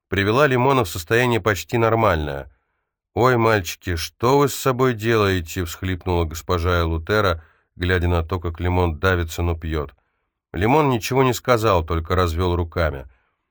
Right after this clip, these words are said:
Минут через десять слепавшиеся глаза распахнулись. Эдон уже оборудовал что-то вроде перевязочной, и Дину лежал на столе голый, привязанный и обильно намазанный йодом.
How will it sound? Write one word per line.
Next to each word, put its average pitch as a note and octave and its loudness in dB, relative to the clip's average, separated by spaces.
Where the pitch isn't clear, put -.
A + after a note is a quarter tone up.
Минут D#3 0
через C3 -2
десять C3 -4
слепавшиеся G#2 -2
глаза F#2 2
распахнулись. F2+ -4
Эдон A2+ 2
уже A#2 2
оборудовал G#2+ 2
что-то G#2+ -8
вроде G2+ -2
перевязочной, G2 -2
и E2+ -2
Дину A#2 0
лежал G#2+ 2
на G2+ 0
столе G#2+ -2
голый, F#2+ 2
привязанный G#2 2
и F2 -2
обильно A2 0
намазанный G2+ 2
йодом. D2+ -4